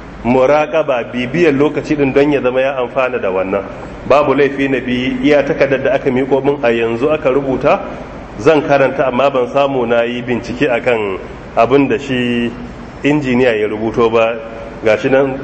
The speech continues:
gefe na. Ina fatan ka tabbatar da kowanne haka ne.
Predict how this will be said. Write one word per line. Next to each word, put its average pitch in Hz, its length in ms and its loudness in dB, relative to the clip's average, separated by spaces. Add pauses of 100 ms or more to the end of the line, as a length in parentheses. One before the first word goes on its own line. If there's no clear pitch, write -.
(180)
gefe 120 380 0
na. 92 120 0 (560)
Ina 139 220 4
fatan 117 340 2
ka 113 220 2
tabbatar 123 440 -2
da 117 80 0
kowanne 104 400 0
haka 104 240 -2
ne. 95 100 -4